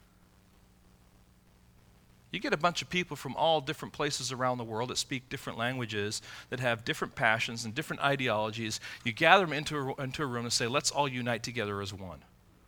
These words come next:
Have fun. But in Christ,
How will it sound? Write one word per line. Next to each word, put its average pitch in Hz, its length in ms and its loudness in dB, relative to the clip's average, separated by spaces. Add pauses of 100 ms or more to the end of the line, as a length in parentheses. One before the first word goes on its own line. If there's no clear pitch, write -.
(240)
Have 175 500 4 (140)
fun. 104 580 0 (1800)
But 104 100 -8
in 98 100 -4
Christ, - 800 2